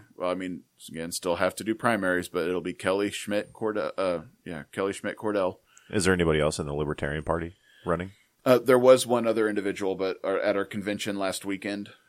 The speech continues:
Speaker 1: um, I got the nomination. So
Speaker 2: Can you still do,
Speaker 1: if
Speaker 2: like, a write-in type thing or whatever? No, no.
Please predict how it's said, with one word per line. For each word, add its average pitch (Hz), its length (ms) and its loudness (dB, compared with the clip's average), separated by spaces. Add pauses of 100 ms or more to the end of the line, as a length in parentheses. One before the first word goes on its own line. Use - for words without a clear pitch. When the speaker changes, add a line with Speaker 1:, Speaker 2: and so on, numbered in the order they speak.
Speaker 1:
um, 98 280 0
I 92 120 0
got 90 200 -2
the 92 80 -4
nomination. 82 560 -8
So 117 380 6 (1120)
Speaker 2:
Can 101 140 -2
you 87 80 0
still 92 160 0
do, 113 160 6
Speaker 1:
if 73 60 -4
Speaker 2:
like, 73 180 -2
a 76 100 -2
write-in 78 460 -8
type - 260 -14
thing - 180 -12
or 95 120 -6
whatever? 110 320 -6
No, 92 160 -2
no. 82 240 -2